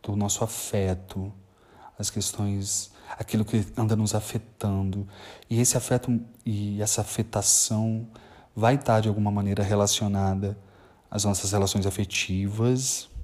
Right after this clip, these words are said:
e aos nossos amores. Os amores, né, os amores paixão, os amores casamento,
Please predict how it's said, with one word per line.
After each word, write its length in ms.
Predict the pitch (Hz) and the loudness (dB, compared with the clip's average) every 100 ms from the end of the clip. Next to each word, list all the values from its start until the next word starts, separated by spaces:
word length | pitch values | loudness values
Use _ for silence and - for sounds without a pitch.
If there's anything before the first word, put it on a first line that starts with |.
| - - - - | -12 -18 -16 -6
e 60 | |
aos 140 | 101 104 | -4 0
nossos 420 | 107 110 - 131 | 0 -2 -2 0
amores. 960 | 151 156 135 120 104 90 85 - - - - - - - _ _ _ - | 2 4 4 4 4 0 0 -2 -4 -10 -20 -20 -20 -20 _ _ _ -8
Os 80 | |
amores, 680 | 98 90 87 87 90 - - - _ _ - | -2 0 0 -2 -4 -6 -10 -16 _ _ -6
né, 160 | 95 | -4
os 120 | 107 | -4
amores 360 | 95 90 92 - | -4 -2 -2 -4
paixão, 720 | 98 92 - - 98 113 143 | -4 -2 0 0 2 2 0
os 140 | 151 110 | 0 -2
amores 680 | 92 90 90 90 92 - - _ - - - _ | -2 -2 -2 -4 -6 -8 -14 _ -20 -20 -20 _
casamento, 1120 | - 85 85 85 95 131 160 160 - 151 147 | -10 -6 -4 -2 2 4 2 0 -2 -4 -4